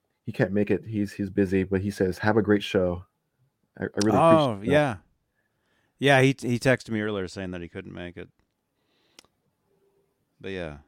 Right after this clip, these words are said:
Speaker 2: Yeah, he's, yeah, he's awesome.
Speaker 1: Yes. Yeah, I was gonna send a text to John and ask him real <laughs> fast what those pickups are there. I thought they were his,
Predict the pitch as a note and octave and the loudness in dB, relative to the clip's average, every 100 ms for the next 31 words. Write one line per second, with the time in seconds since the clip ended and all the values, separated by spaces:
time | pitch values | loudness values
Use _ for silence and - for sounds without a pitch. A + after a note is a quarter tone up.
0 | _ - G2+ F#2 A2+ F#2 F#2 F2+ G2+ D#2+ | _ -6 -4 -4 -8 -12 -12 -12 -12 -14
1 | D#2+ - E2+ D2+ _ _ _ _ _ - | -14 -16 -20 -20 _ _ _ _ _ -12
2 | - - - - _ _ _ _ _ _ | -12 -14 -20 -20 _ _ _ _ _ _
3 | _ _ _ _ - F#2 A2+ B2 A2+ - | _ _ _ _ 0 6 6 6 2 2
4 | A#2+ G#2 - A#2+ A2+ - - - - F#2+ | 2 2 2 0 0 -4 -16 -16 -2 -2
5 | D2+ G#2+ C3 G#2 G2 F2+ F2+ - G2 F#2+ | 2 4 6 6 2 0 -6 -8 -6 -2
6 | A2 - F#2 F2 - - - - - - | -2 0 -2 -2 0 2 2 0 -4 -4
7 | D3 - B2 - - - - G2+ A2+ G#2+ | -8 -2 -2 -2 2 4 4 2 6 8
8 | G#2 G#2 G2+ - _ - - - B2+ C#3+ | 10 8 6 -8 _ -20 -16 4 6 10
9 | G3 F3+ E3 D3+ B2 C#3 C#3+ B2+ | 8 8 8 10 10 10 8 4